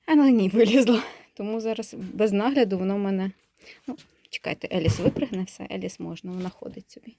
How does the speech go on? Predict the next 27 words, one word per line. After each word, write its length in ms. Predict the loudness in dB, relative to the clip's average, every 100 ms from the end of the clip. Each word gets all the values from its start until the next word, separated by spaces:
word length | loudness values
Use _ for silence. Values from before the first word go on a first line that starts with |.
| _ _ _ _ _ _ _
А 160 | -8 -6
ці 240 | -2 0
без 200 | 2 2
нагляду 440 | 2 -2 -2 -6 -2
я 140 | 0
вже 140 | 2 0
не 140 | 0
пускаю, 600 | -2 -8 -8 -6 -4 -4
бо 120 | -4
зараз 240 | 0 2 2
якусь 280 | 0 -4
нору 380 | -2 -2 -2 -4 -8 _ _ _
залізуть, 500 | -4 0 2 0 -4
а 40 | -8
тут 240 | -10 -8
воно 180 | -4 -4
все 200 | -6 -12
таке, 280 | -10 -8 -8
знаєте, 480 | -8 -10 -8 -10 -10 _ _ -12
ну, 100 | -10 -10 _ _ _ _ -20 _ _ -12
речі 300 | -10 -10 -10
господарські. 760 | -12 -12 -10 -8 -8 -10 -12 -12 _ _ _ _ _ _ _ _ _ -16 -6
І 120 | -2
з-, 40 |
не 240 | 2 2 0
знайду 400 | -2 -2 -2 -6
їх. 240 | -8 -12